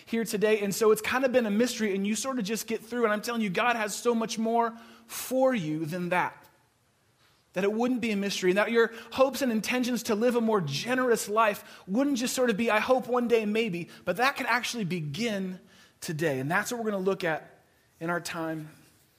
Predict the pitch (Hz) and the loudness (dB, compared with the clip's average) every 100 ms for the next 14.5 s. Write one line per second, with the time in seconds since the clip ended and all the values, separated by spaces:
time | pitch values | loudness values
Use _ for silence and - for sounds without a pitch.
0 | _ _ _ _ - 156 151 147 139 156 | _ _ _ _ -14 -6 -6 -6 -8 -6
1 | 139 139 185 196 - 202 196 - 175 185 | -4 0 0 0 -4 -8 -6 -6 -6 -6
2 | 165 165 180 - 135 113 - _ _ _ | -4 -4 -6 -8 -10 -14 -18 _ _ _
3 | _ _ _ - 185 180 202 208 - 226 | _ _ _ -4 -2 2 2 2 -2 -2
4 | 220 143 123 151 151 135 - 147 139 127 | -2 -4 -8 -4 -4 -2 -4 -6 -6 -10
5 | 139 156 175 170 - 185 - 190 180 - | -10 -4 -2 -2 -2 -6 -4 -4 -4 -6
6 | - 233 233 196 208 196 - - _ _ | -4 0 2 0 -2 -6 -12 -20 _ _
7 | - - 147 131 143 160 165 170 175 170 | -14 -10 -6 -4 -4 -4 -4 -4 -6 -6
8 | - 208 190 190 - 170 - 165 - 127 | -6 -4 -2 -4 -6 -8 -8 -10 -12 -12
9 | - 147 143 147 135 127 113 113 - - | -6 -6 -6 -8 -8 -8 -10 -16 -20 -20
10 | - 202 196 - 180 175 - 170 170 202 | -6 -4 -4 -2 -2 -2 -4 -6 -2 -2
11 | 180 151 147 175 175 160 180 160 160 165 | 0 -2 -4 -8 -10 -8 -8 -4 0 0
12 | 160 160 - _ _ _ _ - - 151 | 0 -6 -20 _ _ _ _ -12 -6 -6
13 | 123 - - _ _ _ _ - 139 185 | -8 -14 -20 _ _ _ _ -12 0 0
14 | 208 - 196 190 | 0 -2 -4 -4